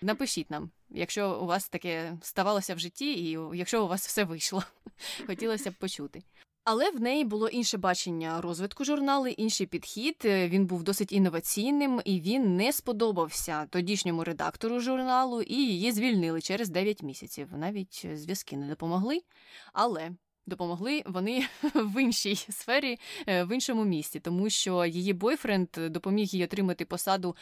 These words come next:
модної редакторки у журналі "Віва".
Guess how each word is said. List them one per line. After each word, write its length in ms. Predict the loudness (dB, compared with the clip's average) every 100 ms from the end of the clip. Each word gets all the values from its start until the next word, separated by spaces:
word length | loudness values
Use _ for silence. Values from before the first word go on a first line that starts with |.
| -14 -2
модної 460 | 2 2 2 0
редакторки 800 | 0 0 0 0 -2 -6 -4 -4 -2
у 200 | -2 0
журналі 640 | 2 2 2 4 4 2
"Віва". 600 | 0 -2 0 2 2 -4